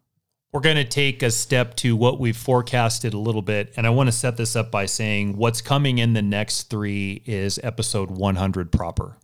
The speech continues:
There's some shots that have taken us already over that number, but episode one hundred proper will be the third entry in this cask. But before we get to third entry, we need to do entries one and two. And this is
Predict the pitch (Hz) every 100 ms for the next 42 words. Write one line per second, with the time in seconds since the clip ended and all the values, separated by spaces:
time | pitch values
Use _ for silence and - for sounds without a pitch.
0 | - 110 98 - - - 117 104 113 104
1 | - 107 95 - 101 98 90 107 95 92
2 | 90 87 87 101 92 90 87 95 - 117
3 | - - 107 98 107 104 98 90 101 98
4 | 104 95 101 101 101 117 110 101 - 101
5 | 95 90 - 98 90 101 - _ _ _
6 | _ _ _ _ _ _ 120 117 120 117
7 | 143 127 120 113 107 113 107 104 113 101
8 | 98 92 101 95 - 95 95 95 92 101
9 | 98 98 _ _ _ _ _ - 131 123
10 | 131 - 135 127 123 117 -